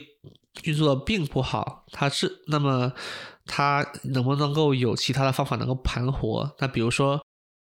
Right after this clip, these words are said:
呃，我们认为做干捞面它是容易外卖的，那比汤面要容易外卖。第二呢，如果你有一个厨房的话呢，你是否可以让它从 re-，repurpose 去做其他的事情，去做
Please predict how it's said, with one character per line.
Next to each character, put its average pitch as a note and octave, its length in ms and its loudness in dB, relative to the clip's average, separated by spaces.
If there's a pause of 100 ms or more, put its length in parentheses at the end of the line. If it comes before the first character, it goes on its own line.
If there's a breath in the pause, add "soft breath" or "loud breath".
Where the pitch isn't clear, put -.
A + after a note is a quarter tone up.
(120)
呃， A2+ 240 0
我 A#2 100 0
们 A#2 140 0
认 C#3+ 180 2
为 A#2+ 340 2 (180)
做 C#3 220 2
干 C#3 200 2
捞 C#3+ 180 4
面 D3+ 240 2
它 - 160 0
是 C3 200 2
容 A#2+ 180 2
易 B2+ 60 2
外 C#3 160 4
卖 D3+ 200 4
的， A#2+ 280 0
那 C3 100 2
比 B2+ 100 0
汤 C#3 340 0 (200)
面 D3+ 260 2
要 A#2+ 100 2
容 A#2 160 0
易 A#2 80 0
外 A#2+ 160 2
卖。 A#2 260 -4 (840 loud breath)
第 E3+ 140 4
二 F3 100 8
呢， D3+ 160 4
如 C#3+ 180 4
果 C#3+ 200 4
你 B2+ 140 2
有 C3 200 4
一 A2+ 140 2
个 C#3 100 0
厨 C3 220 0
房 A#2+ 240 0
的 B2 40 2
话 C3 180 0
呢， B2 140 0
你 A2+ 120 -2
是 - 180 -2
否 - 160 -4
可 - 180 -4
以 A#2+ 360 -2 (320)
让 C#3 120 -2
它 C3+ 220 2
从 B2+ 300 -2
re-，repurpose C3 880 0
去 C3 320 0
做 C3 180 0
其 B2+ 200 0
他 C#3 200 0
的 C#3 100 2
事 B2+ 200 0
情， A2 200 -2
去 - 160 -2
做 B2 320 -2